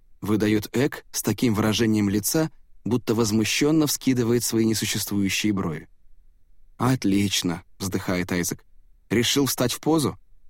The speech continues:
Эк выглядит крайне довольным собой. Айзека захлёстывает чувство вины. Он снова опускает голову на руки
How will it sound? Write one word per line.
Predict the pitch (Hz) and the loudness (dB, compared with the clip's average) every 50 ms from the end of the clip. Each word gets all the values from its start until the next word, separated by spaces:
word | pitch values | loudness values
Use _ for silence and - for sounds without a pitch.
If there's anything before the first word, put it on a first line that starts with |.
| - - - - - - - - - _ _ - - | -20 -20 -20 -20 -20 -20 -20 -20 -20 _ _ -6 -2
Эк | 92 110 143 160 - - | 0 0 0 0 0 0
выглядит | 113 127 127 127 135 123 131 127 - | 0 2 2 2 2 2 2 0 0
крайне | - 110 110 110 113 117 | 0 0 2 2 2 2
довольным | 107 117 110 98 104 98 95 98 95 | 2 2 2 2 0 2 2 0 0
собой. | - - 113 98 85 78 76 78 - - - - - - - - - - - - - - - - - | 0 -2 -2 -2 -4 -6 -10 -12 -14 -20 -20 -20 -20 -20 -20 -20 -20 -20 -20 -20 -20 -20 -20 -14 -6
Айзека | - - 107 123 117 131 123 - 113 | -2 0 0 2 0 0 0 0 0
захлёстывает | 113 113 - - 110 110 - - - 98 104 104 98 | 0 0 0 0 0 0 0 -2 -2 0 0 0 0
чувство | - - 107 - - - 101 | 0 -2 -2 -2 -2 -2 -2
вины. | 95 95 92 85 - - - - - _ - - - - - - | 0 0 -2 -2 -4 -8 -14 -20 -20 _ -20 -20 -20 -20 -14 -4
Он | - 113 113 | -2 0 0
снова | 104 - 120 123 131 135 131 117 | 0 0 0 2 2 2 2 0
опускает | 107 - 110 - - - 110 107 107 101 95 | 0 -2 -4 -4 -2 0 0 0 0 -2 -2
голову | 101 120 117 113 107 98 104 | 0 0 2 2 0 0 0
на | 101 107 123 131 | 0 2 2 2
руки | 123 104 - - 87 - | 0 0 -2 -4 -6 -6